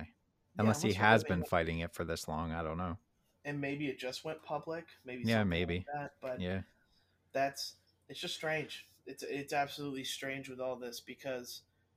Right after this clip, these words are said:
Speaker 1: you would think Activision would, and I get this is from a small, like, person, like, God forbid I drew something that looked remotely like Mara when I was twelve years old,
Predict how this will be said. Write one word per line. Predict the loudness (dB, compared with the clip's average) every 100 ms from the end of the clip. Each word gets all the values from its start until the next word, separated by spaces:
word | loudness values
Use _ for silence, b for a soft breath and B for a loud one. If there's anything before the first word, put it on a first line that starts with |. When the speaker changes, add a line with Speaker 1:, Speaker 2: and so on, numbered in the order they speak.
| _ _ _ _ _
Speaker 1:
you | -4 -2
would | -2
think | -4 -6 -4
Activision | -4 -4 -4 -4 -4 -4 -8 -12
would, | -12 -6 -4 -4 -10 -20 -20 _ _ _ _ _ _ _ 0
and | 2
I | 2
get | 2 -2
this | -4 -10
is | -6
from | -2 -2
a | -2
small, | -6 -4 2 2 4
like, | 2 0 -2
person, | -2 -2 -2 -4 -4
like, | -4 -6 -12 b b b
God | 6 8 6
forbid | 2 2 4 6
I | 4
drew | 0 -6
something | -2 0 0 -2 -4
that | -2
looked | -4 -4 -4
remotely | -2 2 2 2 0
like | 0 0
Mara | -2 2 2 2
when | 0
I | 0
was | -2 -4
twelve | 2 4 4
years | 2 -2
old, | -2 -2 -2 -8